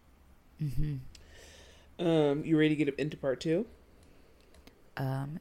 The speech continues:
Speaker 1: yep. Let me just pull up my notes for part two. Yep, I am ready.
Speaker 2: Oh, I took notes too.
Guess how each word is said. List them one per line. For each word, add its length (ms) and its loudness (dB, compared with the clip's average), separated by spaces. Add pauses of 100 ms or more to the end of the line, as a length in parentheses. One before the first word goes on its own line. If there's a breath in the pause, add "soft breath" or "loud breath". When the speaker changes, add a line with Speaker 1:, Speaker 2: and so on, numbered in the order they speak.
Speaker 1:
yep. 280 -6
Let 100 -4
me 80 -6
just 160 -10
pull 160 2
up 140 -10
my 320 -8 (320)
notes 260 -10
for 60 -20 (120)
part 240 -2
two. 180 -6 (580 soft breath)
Yep, 260 0 (180)
I 100 -6
am 160 -6
ready. 240 -6 (840)
Speaker 2:
Oh, 120 10
I 100 10
took 240 -2
notes 240 0
too. 340 -2